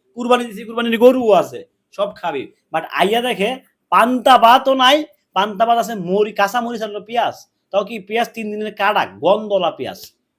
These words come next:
মরিচও থ্যাতলায় গেছে, মানে আরেকটা কামড় দিলে গন্ধ ছুটবো। নিশুর ক্ষেত্রে সেম ভাবে তাণ্ডবে সেই ইউজটাই করা হয়েছে।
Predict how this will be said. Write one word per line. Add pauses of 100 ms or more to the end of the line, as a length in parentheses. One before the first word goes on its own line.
(140)
মরিচও
থ্যাতলায়
গেছে, (200)
মানে
আরেকটা
কামড়
দিলে
গন্ধ
ছুটবো। (800)
নিশুর
ক্ষেত্রে (360)
সেম
ভাবে
তাণ্ডবে
সেই
ইউজটাই
করা
হয়েছে।